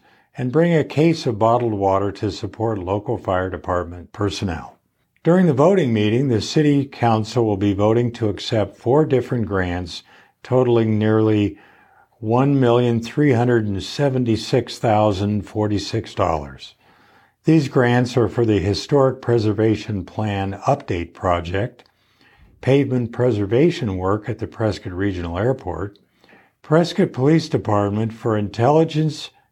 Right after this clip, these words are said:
training, and thermal camera capability, and the Granite Creek Corridor Project. Obtaining grants such as these is an important way of allowing the city to do more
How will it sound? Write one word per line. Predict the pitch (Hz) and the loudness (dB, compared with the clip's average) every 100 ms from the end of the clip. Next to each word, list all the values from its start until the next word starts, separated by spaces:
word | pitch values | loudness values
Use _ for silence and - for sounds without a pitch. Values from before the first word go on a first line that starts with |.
| - | -6
training, | 139 127 120 120 120 117 - | 0 2 2 2 0 -4 -6
and | 101 95 | -6 -4
thermal | - 139 143 139 | 0 2 4 2
camera | 131 - 123 120 117 113 107 | 0 -2 0 2 2 2 0
capability, | - 113 110 98 92 98 87 76 - - _ _ _ _ - | -2 0 0 0 0 2 0 -2 -12 -20 _ _ _ _ -4
and | 117 107 | 0 0
the | 101 | 0
Granite | 101 113 131 127 | 0 2 2 0
Creek | - - 120 117 | -2 0 0 0
Corridor | - 123 110 101 90 | -2 2 2 2 -2
Project. | 80 95 87 90 - - - _ _ _ _ 117 | -4 0 0 0 -8 -18 -20 _ _ _ _ -12
Obtaining | - 156 190 180 | 0 2 4 4
grants | 113 113 107 110 - | 2 2 2 0 -2
such | 135 120 | -2 -2
as | 117 98 | -2 0
these | 104 107 101 98 | 2 2 2 0
is | 104 95 | 0 0
an | 107 | -2
important | 98 - 151 160 123 | -2 0 0 0 0
way | 107 107 | -2 -2
of | 104 | -2
allowing | 101 98 107 110 104 | 0 2 2 0 -2
the | 95 | -4
city | - 131 110 | -2 0 0
to | 107 104 | -2 -6
do | 110 101 | -2 -2
more | 92 117 139 90 85 | 0 2 4 2 -2